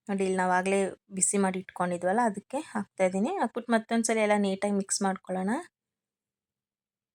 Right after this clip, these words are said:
ನೋಡಿ, ಈಗ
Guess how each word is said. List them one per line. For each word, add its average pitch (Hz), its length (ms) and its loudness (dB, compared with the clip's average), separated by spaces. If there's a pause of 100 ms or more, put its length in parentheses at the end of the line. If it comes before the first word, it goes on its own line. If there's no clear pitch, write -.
(3250)
ನೋಡಿ, 196 280 0
ಈಗ 208 100 4